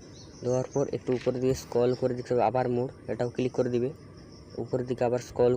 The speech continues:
করবে, দেখতে পাবে এক্সএমএল ফাইলগুলি লেখা থাকবে। এই দেখো এক্সএমএল ফাইল, ওখানে ক্লিক করে দিবে। ক্লিক করে দেওয়ার পর just আমাদের ডাউনলোড অপশনে নি-, নিয়ে চলে যাবে। এবার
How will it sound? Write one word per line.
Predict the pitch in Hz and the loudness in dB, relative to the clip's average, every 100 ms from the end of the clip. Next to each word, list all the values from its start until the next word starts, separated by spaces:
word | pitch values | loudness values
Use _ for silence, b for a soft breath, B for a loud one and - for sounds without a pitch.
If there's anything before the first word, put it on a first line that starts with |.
| 127 | 2
করবে, | 123 123 147 - - - - - - - - - - - - | 2 0 -4 -10 -18 -18 -16 -16 -14 -14 -14 -14 -14 -12 -6
দেখতে | 117 - 131 | -4 2 2
পাবে | 127 143 - 113 | 4 2 -2 -2
এক্সএমএল | 117 - 127 127 139 - - | -2 -4 -2 -2 -2 -8 -14
ফাইলগুলি | - 117 123 127 127 | -4 0 2 2 2
লেখা | 123 131 131 | 0 -4 -4
থাকবে। | 120 127 156 - - - - - - | -2 -2 -4 -10 -20 -20 -20 -16 -4
এই | 117 | -2
দেখো | 120 123 120 | 0 2 0
এক্সএমএল | - 127 123 120 | 0 0 0 0
ফাইল, | 123 117 135 - - - - | 2 2 0 -6 -18 -16 -10
ওখানে | - 120 - | -4 -4 -2
ক্লিক | - 131 - | 0 0 2
করে | 135 123 | 2 4
দিবে। | 123 135 165 - - - - - - - - - - - - - - - - - - - - | 4 2 -2 -12 -18 -18 -18 -18 -18 -18 -16 -14 -14 -16 -18 -18 -18 -18 -20 -20 -20 -20 -6
ক্লিক | 123 131 - | -2 0 2
করে | 135 127 | 2 4
দেওয়ার | 127 131 | 4 4
পর | 143 123 | 0 2
just | 123 123 127 | -2 0 0
আমাদের | 131 131 120 | 2 2 4
ডাউনলোড | 117 127 127 | 2 4 4
অপশনে | 123 131 131 | 2 2 4
নি-, | 131 131 123 | 4 2 2
নিয়ে | 127 131 | 2 2
চলে | 123 117 | 2 4
যাবে। | 120 160 - - - - - - - - - - - - - - - - - B B B - | 2 0 -6 -20 -20 -20 -20 -20 -20 -20 -20 -18 -18 -14 -14 -14 -18 -18 -16 B B B -2
এবার | 117 | 2